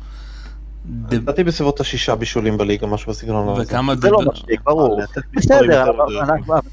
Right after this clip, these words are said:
Speaker 3: רגע, רק, רק דה ברוינה ושכאלה יכולים לעשות את לוקאקו,
Speaker 1: אני,
Speaker 3: אה,
Speaker 1: אני ח-,
Speaker 3: חלוץ
Speaker 1: אני,
Speaker 3: גדול?
Speaker 1: אני חושב, שוב פעם, אתה יודע, ראיתי אותו בבלגיה, וראיתי שלידו משחקים עזארד, דה בריינה, אה,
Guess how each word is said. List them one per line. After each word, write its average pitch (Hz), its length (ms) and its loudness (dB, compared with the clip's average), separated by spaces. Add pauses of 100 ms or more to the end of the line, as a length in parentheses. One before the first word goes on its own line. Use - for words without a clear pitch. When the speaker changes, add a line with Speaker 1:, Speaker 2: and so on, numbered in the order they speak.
(140)
Speaker 3:
רגע, 120 320 0
רק, 139 140 -2
רק 135 280 0
דה 143 120 2
ברוינה 135 420 -2
ושכאלה 117 520 0
יכולים 143 320 0
לעשות - 280 -4
את - 120 -8
לוקאקו, 127 840 2
Speaker 1:
אני, 120 320 -2
Speaker 3:
אה, 117 60 -4
Speaker 1:
אני 120 180 4
ח-, 117 40 -4 (580)
Speaker 3:
חלוץ 131 300 -4
Speaker 1:
אני, - 100 -4
Speaker 3:
גדול? 381 220 -2 (240)
Speaker 1:
אני 117 160 -2
חושב, - 280 -6
שוב 196 160 -4
פעם, 107 260 -2
אתה 143 160 -4
יודע, 131 100 2
ראיתי 110 240 -2
אותו 131 160 -2
בבלגיה, 131 680 0
וראיתי 113 400 -4
שלידו 117 500 -4
משחקים 123 460 -6
עזארד, 117 540 -2 (340)
דה 120 140 -2
בריינה, 113 460 -2 (440)
אה, 113 160 2